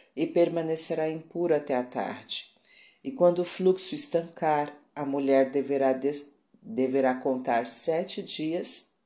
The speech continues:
e depois se purificará. Amém.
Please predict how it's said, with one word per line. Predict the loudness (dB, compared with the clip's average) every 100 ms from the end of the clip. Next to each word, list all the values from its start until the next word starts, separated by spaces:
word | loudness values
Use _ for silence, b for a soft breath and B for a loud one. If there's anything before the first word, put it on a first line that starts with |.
| -10
e | -2
depois | -2 -2 0 2 2 -2 -4 -6 _ _
se | -4 -2 -2
purificará. | -6 -8 -6 -6 -2 0 2 0 -4 -18 -20 _ _ _ _ -4
Amém. | -2 0 -2